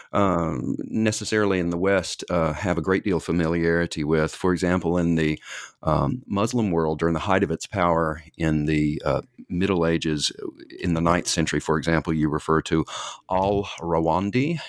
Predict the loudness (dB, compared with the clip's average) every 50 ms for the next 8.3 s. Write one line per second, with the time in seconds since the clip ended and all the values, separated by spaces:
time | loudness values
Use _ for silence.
0 | -12 -6 -2 0 2 2 2 2 2 0 -2 -2 0 0 2 2 2 2 0 -2
1 | -2 -4 -8 -10 -12 -10 -8 -6 -6 -4 -2 -2 -2 -2 0 0 0 0 0 0
2 | -2 -2 -6 -14 -20 -18 -20 -20 -16 -6 -2 0 0 2 2 0 -2 -4 -4 -4
3 | -2 0 0 0 0 0 0 -2 -2 -6 -6 -4 -2 -2 -2 0 2 2 2 2
4 | 2 0 -4 -4 -2 0 2 2 2 2 0 0 -2 -6 -12 -20 -20 -20 -20 _
5 | _ -10 -6 -2 0 2 2 2 0 0 0 0 2 2 0 0 -2 -2 -2 0
6 | 2 0 0 0 0 -2 0 0 0 2 2 2 2 2 0 0 0 0 -2 -2
7 | -2 0 0 0 2 2 0 0 0 0 2 2 2 2 2 -2 -4 -2 0 2
8 | 2 2 2 0 -2